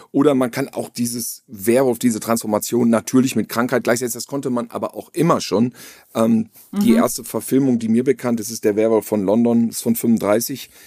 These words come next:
Speaker 1: Das waren damals diese klassischen Universal-Filme, ähm, die wahrscheinlich auch schon irgendwelche Urängste in den dreißigern mittransportiert haben. Und, ähm, ja, gut, das deckt sich ja da mit vielen anderen Horrorstoffen, ähm,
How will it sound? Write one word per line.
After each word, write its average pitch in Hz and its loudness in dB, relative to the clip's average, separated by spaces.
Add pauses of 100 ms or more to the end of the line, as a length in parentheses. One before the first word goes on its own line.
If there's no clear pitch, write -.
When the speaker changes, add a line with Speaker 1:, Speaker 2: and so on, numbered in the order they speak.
(220)
Speaker 1:
Das - -18
waren 104 -4
damals 104 -2
diese 95 -10
klassischen 107 -2
Universal-Filme, 104 -2 (680)
ähm, 101 -14
die - -18
wahrscheinlich 92 -8
auch - -10
schon - -8
irgendwelche 90 -6
Urängste 87 -2
in 85 -4
den 87 -2
dreißigern 80 -6
mittransportiert 82 -6
haben. 73 -6 (960)
Und, 110 2
ähm, 98 -2 (840)
ja, - -18 (260)
gut, - -16 (260)
das - -8 (220)
deckt - -2
sich - -14
ja 76 0
da 71 -6
mit 76 -6
vielen - -2
anderen 76 -10
Horrorstoffen, 65 -18 (760)
ähm, - -20